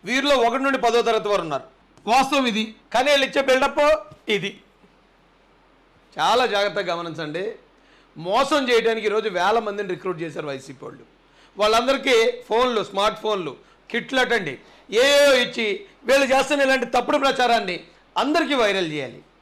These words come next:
ఇప్పుడు నిజం గడప దాటే లోపు అబద్ధం ప్రపంచాన్ని చూడేస్తుందటండి. ఈ లోపు ఈ అబద్ధాన్ని మొత్తం ప్రజలందరికీ చెప్పేస్తున్నారు. చూస్తే ఇలా ఓ బడి ఉంటుంది బాగైంది, ఆ నిజమైతే వీళ్ళందరూ చెప్పేది మొత్తం రాష్ట్రంలో ఉన్న బళ్ళన్నీ బాగైపోయినట్టున్నాయి, మా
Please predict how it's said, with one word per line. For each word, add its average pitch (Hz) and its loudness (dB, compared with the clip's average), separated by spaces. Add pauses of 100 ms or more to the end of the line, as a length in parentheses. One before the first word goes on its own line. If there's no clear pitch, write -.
(400)
ఇప్పుడు 226 2 (600)
నిజం 220 -2
గడప 269 2
దాటే 262 2
లోపు 247 4
అబద్ధం 240 0
ప్రపంచాన్ని 233 0
చూడేస్తుందటండి. 190 -2 (520)
ఈ - 0
లోపు 285 4
ఈ 285 4
అబద్ధాన్ని 285 4
మొత్తం 262 2 (320)
ప్రజలందరికీ 294 2
చెప్పేస్తున్నారు. 233 -2 (360)
చూస్తే 285 -2
ఇలా 294 6
ఓ 277 4
బడి 277 4
ఉంటుంది 202 -2 (340)
బాగైంది, 220 2 (560)
ఆ 226 0
నిజమైతే 262 0 (460)
వీళ్ళందరూ 269 2
చెప్పేది 277 2
మొత్తం 247 2 (260)
రాష్ట్రంలో 196 0
ఉన్న 285 -2
బళ్ళన్నీ 262 2
బాగైపోయినట్టున్నాయి, 240 0 (280)
మా 233 2